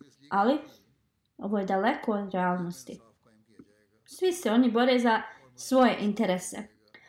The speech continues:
Regularna osoba ne može više da shvate, e, znači, e, š-, taj rat ili posljedice i šta će se desiti, znači, od, od ovoga. Ali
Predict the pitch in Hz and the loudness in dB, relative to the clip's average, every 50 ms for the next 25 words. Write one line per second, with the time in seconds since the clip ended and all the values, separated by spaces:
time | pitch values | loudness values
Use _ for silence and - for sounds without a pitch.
0 | - - _ _ _ _ _ - 294 285 277 269 - _ _ _ _ _ _ _ | -20 -20 _ _ _ _ _ -14 -12 -12 -12 -14 -16 _ _ _ _ _ _ _
1 | - - 254 330 381 370 339 254 247 254 269 294 311 320 - 277 247 269 269 285 | -2 0 0 0 2 2 4 4 6 6 4 4 2 0 -2 -2 0 0 2 2
2 | 302 330 302 294 302 302 311 302 - - 254 247 277 269 269 - - 320 427 453 | 2 0 -2 -2 -2 -2 -4 -4 -4 -4 -2 0 0 -2 -2 -4 -6 -4 -2 -4
3 | 453 453 - - 277 262 254 254 - - - 233 254 254 247 247 240 240 247 269 | -4 -4 -2 0 2 2 2 0 -2 -4 -2 0 2 2 2 2 0 0 -2 0
4 | 294 302 294 294 - 277 269 254 254 - _ _ _ _ _ _ _ _ _ - | 0 0 -2 -2 -4 -4 -4 -4 -6 -10 _ _ _ _ _ _ _ _ _ -18
5 | - - - - _ 262 _ 139 _ _ _ _ _ _ _ _ - 240 240 - | -16 -16 -18 -20 _ _ _ _ _ _ _ _ _ _ _ _ -20 -20 -20 -20
6 | - - _ _ _ _ - - - - - - - - - - - _ _ - | -20 -20 _ _ _ _ -10 -10 -10 -12 -14 -20 -20 -20 -20 -20 -20 _ _ 0
7 | 311 294 302 320 339 349 277 - - - - - - - _ - - - - 277 | 2 2 4 4 4 4 2 0 -2 -8 -14 -20 -20 -20 _ -20 -10 -6 -2 -2
8 | 285 294 285 254 - 359 392 381 - - 226 202 202 208 202 - - - 185 - | 0 0 -2 -2 2 2 2 2 2 2 0 0 0 -2 -6 -6 -6 -6 -6 -6
9 | - - _ _ _ _ _ _ _ _ _ _ _ _ _ _ _ - - - | -10 -16 _ _ _ _ _ _ _ _ _ _ _ _ _ _ _ -12 -4 -2
10 | 254 262 - - 330 349 349 349 339 277 - 302 285 269 330 453 480 440 - - | -2 -2 0 2 2 2 2 0 -2 -2 -2 -2 0 0 2 2 0 0 -2 -4
11 | 240 - - 233 220 214 - - - - - - - - 240 240 240 247 240 240 | -6 -2 0 0 0 0 -4 -12 -20 -20 -20 -10 -4 0 2 4 6 6 4 4
12 | 240 - 262 254 247 - 240 233 220 - - 233 220 233 226 220 214 208 196 - | 4 2 2 2 4 4 2 0 0 0 0 2 4 4 4 4 2 0 -2 0
13 | 208 190 190 214 - - _ _ _ _ _ _ _ _ _ _ _ _ _ _ | 0 -2 -2 -2 -6 -10 _ _ _ _ _ _ _ _ _ _ _ _ _ _
14 | _ - 220 226 233 247 302 359 | _ -2 0 2 4 4 4 2